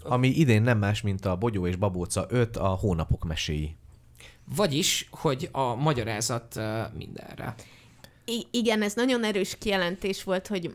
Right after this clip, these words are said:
Speaker 3: Macival egyetértünk, mert a Maci nem, szerintem ő nem ezt hozta, valódi jelöltnek.
Speaker 1: Hanem, ö, azt a filmet, amiről ma már volt szó, ö, és bár a magyarázat mindenrét is nagyon-nagyon szeretem,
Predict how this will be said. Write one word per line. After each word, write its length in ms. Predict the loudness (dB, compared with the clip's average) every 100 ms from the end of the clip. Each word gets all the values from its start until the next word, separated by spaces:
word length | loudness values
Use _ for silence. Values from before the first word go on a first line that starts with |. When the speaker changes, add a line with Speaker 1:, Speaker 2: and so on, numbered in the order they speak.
| -6
Speaker 3:
Macival 460 | -6 -6 -4 -2
egyetértünk, 640 | -2 -4 -4 -4 -4 -4 -4
mert 200 | -4 -6
a 60 | -6
Maci 360 | -4 -4 -4
nem, 360 | -2 -2 -2 -8 -16
szerintem 420 | -12 -8 -4 -2
ő 100 | -2
nem 180 | -2 -4
ezt 180 | -6 -10
hozta, 540 | -10 -10 -8 -6 -6 -8 -18 -20 -12 -4
valódi 440 | -2 -4 -6 -6
jelöltnek. 800 | -6 -6 -10 -12 -10 -6 -8 -10 -18 -18 -20 -20
Speaker 1:
Hanem, 760 | -18 -2 2 4 4 4 2 0 -6 -6
ö, 220 | 0 0 2
azt 300 | 0 -2 -6
a 40 |
filmet, 380 | -4 -2 -2 -2
amiről 280 | -2 0 0
ma 120 | 0
már 260 | -2 -4 -2
volt 260 | -2 -2
szó, 440 | -4 -4 -2 -2 -6 -18 -20 -20 _
ö, 360 | -2 0 0 -2
és 220 | -4 -4
bár 180 | -2 0
a 40 |
magyarázat 480 | 0 0 0 -2 -4
mindenrét 460 | -4 -2 -4 -6
is 120 | -8 -6
nagyon-nagyon 840 | -2 -2 -2 -2 -4 -4 -6 -8
szeretem, 840 | -8 -6 -6 -6 -8 -6 -4 -6